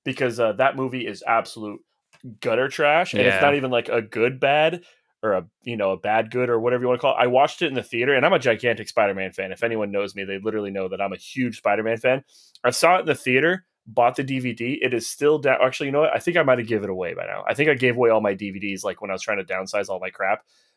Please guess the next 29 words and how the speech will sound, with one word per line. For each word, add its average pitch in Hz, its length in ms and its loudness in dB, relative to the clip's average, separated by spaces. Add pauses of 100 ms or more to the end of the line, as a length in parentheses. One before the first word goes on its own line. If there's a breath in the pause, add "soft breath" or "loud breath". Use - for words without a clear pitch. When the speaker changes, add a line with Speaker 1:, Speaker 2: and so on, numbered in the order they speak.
(120)
Speaker 1:
That 143 200 4
movie 151 240 2
was 127 180 0
still 131 380 2
shrink-wrapped. 101 720 -2
I 110 140 2
have 101 140 -4
never 117 320 0
seen 135 220 -6
it 113 100 -6
since 127 220 -6
the 131 100 -2
theater. 113 540 -2 (640 soft breath)
When 147 200 -2
they 175 140 4
casted 160 460 2
Topher 151 360 0
Grace 127 360 0 (300 soft breath)
as 127 180 0
Venom, 131 400 0 (280 soft breath)
I, - 180 -6 (300)
I, 113 180 0 (100)
I, 110 240 -2 (320)
I 117 100 -4
had, 160 260 2
like, 185 180 0
a 139 40 4
mild 127 600 0 (400)
aneurysm 110 720 -6